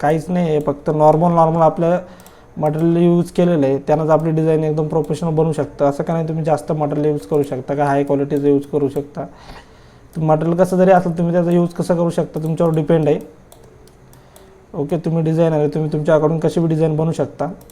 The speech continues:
बघा आता एवढं झालं मित्रांनो. आता याच्यामध्ये काय आहे बघा, आपण याच्यामध्ये अजून काही यूज केलं, तर आपण काय करू, राहिला जो टेक्स्ट आहे, तर तुम्हाला माहीत असेल आपण टेक्स्ट जे आहे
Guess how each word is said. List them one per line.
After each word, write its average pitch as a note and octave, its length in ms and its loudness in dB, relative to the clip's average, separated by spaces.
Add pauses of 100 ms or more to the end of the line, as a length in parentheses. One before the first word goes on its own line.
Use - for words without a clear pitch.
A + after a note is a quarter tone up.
(280)
बघा C3+ 380 -4
आता C3+ 220 -6
एवढं C#3 300 -2
झालं D3+ 200 2
मित्रांनो. D3 380 0 (920)
आता - 140 -10
याच्यामध्ये D#3+ 420 -2
काय E3 200 0
आहे C#3+ 80 0
बघा, C3+ 200 -4 (300)
आपण D3+ 200 -10
याच्यामध्ये C#3+ 360 -4
अजून D3 260 -2
काही D3+ 360 0
यूज C#3+ 160 -2
केलं, C#3 240 -4 (480)
तर C#3+ 40 0
आपण D#3 220 -2
काय F3 140 4
करू, E3 280 4
राहिला D3 280 6
जो E3 180 2
टेक्स्ट F3+ 460 2
आहे, C3 80 0 (560)
तर C#3+ 40 -10
तुम्हाला F3+ 240 2
माहीत F#3 200 6
असेल F3+ 180 4
आपण E3 300 0
टेक्स्ट F3 340 0
जे D#3+ 120 0
आहे C#3+ 240 2